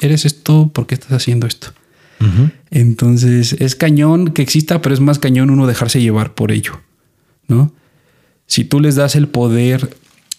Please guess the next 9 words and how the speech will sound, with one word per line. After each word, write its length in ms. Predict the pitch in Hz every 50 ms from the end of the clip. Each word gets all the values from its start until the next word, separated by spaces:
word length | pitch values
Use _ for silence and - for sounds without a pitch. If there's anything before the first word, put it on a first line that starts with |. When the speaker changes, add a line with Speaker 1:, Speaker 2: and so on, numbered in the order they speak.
| _ _
Speaker 1:
de 300 | - 131 120 123 123 120
que 140 | 120 - 123
te 120 | 110 - 120
enjuicien, 760 | 117 113 110 - 135 147 165 156 - - 180 190 196 185 - -
pues 180 | - 123 - 123
ahí 160 | 110 110 110
ya 100 | 110 113
valió 260 | 110 110 107 107 104 -
queso. 300 | - - - - -